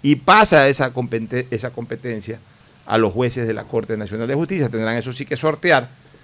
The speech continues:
para de-, dependiendo de la instancia del juicio, que todavía está en una etapa inicial, es decir, solamente de formulación de cargos, todavía, todavía no se sale, eh, de, de la eta-, de la etapa de instrucción fiscal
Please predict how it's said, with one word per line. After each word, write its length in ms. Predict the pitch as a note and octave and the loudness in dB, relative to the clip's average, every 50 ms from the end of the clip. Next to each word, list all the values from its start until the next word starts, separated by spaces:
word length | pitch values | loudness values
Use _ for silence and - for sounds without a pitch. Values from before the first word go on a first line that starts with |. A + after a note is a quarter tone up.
| _ _ _ _ _ - | _ _ _ _ _ -4
para 280 | A2 G#2+ G#2+ G#2 G2+ | -2 0 0 2 2
de-, 140 | G#2 A2+ A2+ - | 0 -2 -2 0
dependiendo 600 | C3 B2 B2 - A#2+ A#2 A#2+ A#2+ C3 C#3+ C#3+ D3 | -2 -2 0 -2 -2 0 0 -2 0 0 2 2
de 80 | D3 | 2
la 80 | C#3+ C#3+ | 2 0
instancia 360 | C3+ B2+ D3 D3 C#3+ C3 D3 D3+ | -2 -2 -2 -2 0 2 2 2
del 80 | D3+ C#3 | 2 2
juicio, 360 | D3 F3 D#3+ B2 - C3 B2 | 2 2 0 0 -2 -6 -8
que 120 | A2+ A2 | -8 -8
todavía 600 | - G#2+ G2+ G2 G2+ A2 A#2 A#2+ A#2+ A#2 A2+ A2 - | -6 -6 -6 -6 -4 -4 -2 -2 -2 -2 -2 -4 -6
está 280 | - G#2+ G2 - - A2+ | -10 -12 -10 -8 -6 -6
en 60 | A2 | -6
una 120 | A#2 A#2+ A#2 | -4 -6 -6
etapa 260 | - - G2+ - B2+ | -8 -10 -10 -6 -6
inicial, 420 | B2 B2 A#2+ A#2 - C#3+ C#3 A#2 G2+ | -4 -4 -4 -2 0 2 2 2 0
es 60 | F#2+ G2 | -4 -6
decir, 240 | G2 F#2 - A2 | -8 -8 -10 -10
solamente 420 | - - A2 A2 A2 A2+ A#2 A2+ A#2+ | -8 -6 -6 -6 -6 -8 -6 -6 -6
de 60 | A#2 | -6
formulación 540 | - A#2 G#2+ A2 A2 G#2+ G#2+ - - A#2+ B2 | -6 -6 -6 -6 -6 -6 -8 -8 -8 -6 -6
de 100 | B2 A#2+ | -6 -2
cargos, 360 | - C#3 C3 B2 A#2 G#2+ G2 | 0 0 0 0 -2 -6 -8
todavía, 320 | - F#2+ F#2+ G2+ G#2+ G#2 - _ _ _ _ | -10 -10 -8 -8 -8 -8 -10 _ _ _ _
todavía 260 | - A2 G#2+ G#2+ A2 | -6 -4 -2 -2 -2
no 120 | A2 A#2+ A2 | -2 -4 -6
se 120 | - A2+ | -6 -8
sale, 420 | - - C3 C3 B2+ B2 A#2 A2+ - - - _ _ - - - _ _ _ _ _ | -4 0 0 2 2 0 -2 -6 -8 -12 -20 _ _ -20 -20 -20 _ _ _ _ _
eh, 600 | A2 G#2+ G#2 G#2 G2+ G2+ G2 G2+ F#2+ F2 F2 - - - - - | -6 -4 -2 -2 -2 -4 -6 -8 -8 -10 -12 -12 -14 -16 -18 -12
de, 280 | F#2 G2+ G#2 G#2+ G2 - | -8 -6 -6 -6 -6 -4
de 140 | G2+ A2 | -2 -2
la 60 | A2 G#2 | -2 -2
eta-, 240 | - - - - - | -4 -6 -8 -6 -4
de 100 | C3 A2+ | -2 -2
la 60 | A2 | -2
etapa 320 | G#2+ - A#2+ B2 - C3 | 0 0 -2 0 2 0
de 80 | C3 C3 | 0 0
instrucción 440 | B2+ A#2+ B2 A#2 A2 - C#3+ C#3+ C3 | 0 -2 -4 -6 -4 -2 -2 -4 -2
fiscal 460 | - D3 C3 - - D3+ C#3 A2+ - | -2 -4 -6 0 2 4 4 4 2